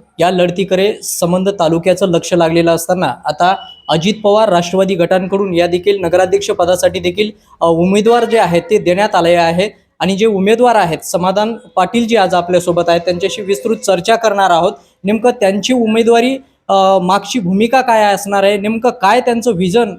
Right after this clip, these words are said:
काय संकल्प घेऊन ते या ठिकाणी रिंगणांमध्ये बघायला मिळत आहे, या सगळ्या गोष्टींवर उहापोह करण्यासाठी स्वतः, अ, समाधानजी पाटील आपल्यासोबत आहे. अ, द न्यूज क्रीडामध्ये आपलं स्वागत आहे. अ, खरं तर, अ, नुकतीच आपली उमेदवारी जी आहे, ती दाखल केलेली आहे. एकंदरीत पहिली प्रतिक्रिया आपली काय आहे?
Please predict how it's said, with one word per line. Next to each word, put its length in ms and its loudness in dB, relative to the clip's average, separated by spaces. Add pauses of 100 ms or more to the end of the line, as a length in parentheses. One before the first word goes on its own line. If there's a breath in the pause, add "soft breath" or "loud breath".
(120)
काय 180 2
संकल्प 440 0
घेऊन 260 2
ते 160 4
या 100 4
ठिकाणी 360 0
रिंगणांमध्ये 500 0
बघायला 320 2
मिळत 260 0
आहे, 180 2 (360 loud breath)
या 100 4
सगळ्या 440 0
गोष्टींवर 420 0
उहापोह 520 2
करण्यासाठी 480 -2
स्वतः, 400 2
अ, 200 2
समाधानजी 500 -2
पाटील 320 0
आपल्यासोबत 480 0
आहे. 160 2 (340 loud breath)
अ, 100 2
द 100 0
न्यूज 340 0
क्रीडामध्ये 420 2
आपलं 200 -2
स्वागत 380 -2
आहे. 260 0 (300 loud breath)
अ, 220 2 (140)
खरं 220 0
तर, 100 2
अ, 500 0 (140)
नुकतीच 380 0
आपली 240 2
उमेदवारी 480 2
जी 140 -2
आहे, 180 2
ती 140 -6
दाखल 340 0
केलेली 280 -2
आहे. 200 2
एकंदरीत 400 0 (140)
पहिली 220 2
प्रतिक्रिया 460 0
आपली 180 -4
काय 200 0
आहे? 120 -2